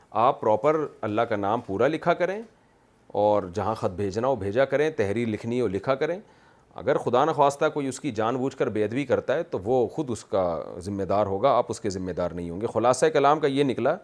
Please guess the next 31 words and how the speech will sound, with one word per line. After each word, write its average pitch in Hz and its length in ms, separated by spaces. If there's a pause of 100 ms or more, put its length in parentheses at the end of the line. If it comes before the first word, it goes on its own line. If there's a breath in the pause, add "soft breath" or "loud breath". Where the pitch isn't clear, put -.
(420 soft breath)
کہ - 80
سات 117 260
سو 170 140
چھیاسی 117 360
لکھنا 151 240
جائز 117 380
تو 113 100
ہے، 147 100
لیکن 151 260
بہرحال 107 360
خلاف 107 440
سنت 95 380
ہے 85 80 (480 soft breath)
اور 101 220
اس 110 80
سے 143 140
بسم 107 220
اللہ 110 160
لکھنے 117 340
کی - 120
سنت 113 460
ادا 107 260
نہیں 107 340
ہوگی۔ 92 440 (2500 soft breath)
منہ 185 460
میں 208 200
نسوار 143 680
ہو 123 520
تو 120 280
ذکر 113 540
کا، 104 340